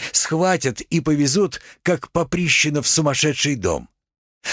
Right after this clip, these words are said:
А в те годы, в молодые, лучшие годы, когда я начинал, мое писательство было одним сплошным мучением. Маленький писатель, особенно когда ему не везет,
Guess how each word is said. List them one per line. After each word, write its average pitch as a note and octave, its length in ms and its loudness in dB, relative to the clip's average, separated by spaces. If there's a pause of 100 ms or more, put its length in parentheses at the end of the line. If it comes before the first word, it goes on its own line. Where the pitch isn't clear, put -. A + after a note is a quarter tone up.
(100)
А E2 120 -2
в - 60 -10
те F#2 180 0
годы, E2 460 0
в F#2 120 -4
молодые, F#2+ 720 2
лучшие A#2+ 640 0
годы, G#2+ 360 0
когда G2+ 380 0
я A2+ 260 -2
начинал, A#2 600 0 (180)
мое D3 320 2
писательство D3+ 720 0
было C#3 280 2
одним D3 520 0
сплошным D#3 720 0
мучением. G2 840 0 (760)
Маленький C#3 460 0
писатель, A2 640 -2 (140)
особенно F#2 560 0
когда F2 260 0
ему F#2+ 240 2
не F#2 180 2
везет, F#2 460 0